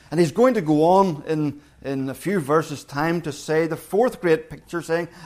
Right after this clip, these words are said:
"I am the good shepherd." And these,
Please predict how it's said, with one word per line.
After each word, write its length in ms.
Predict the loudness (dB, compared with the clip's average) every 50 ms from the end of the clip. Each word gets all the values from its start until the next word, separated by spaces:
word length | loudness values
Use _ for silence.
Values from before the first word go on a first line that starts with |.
| -2 2
"I 240 | 2 4 4 4
am 460 | 2 2 2 2 2 2 2 0 -2 -6 -10 -18 -10 -6
the 120 | -6 -6
good 380 | -2 2 2 4 4 2 0 -6 -14 _ _ _
shepherd." 580 | -18 -14 -8 -6 -4 -4 -2 -2 -2 -4 -4 -6 -10 _ _ _ _ _ _ _ _ _ _ _ _ _ -18 -14
And 420 | -12 -10 -8 -6 -6 -6 -8 -8 -12 -18 -20 _ -4
these, 540 | 0 0 0 0 0 -2 -2 -4 -6 -8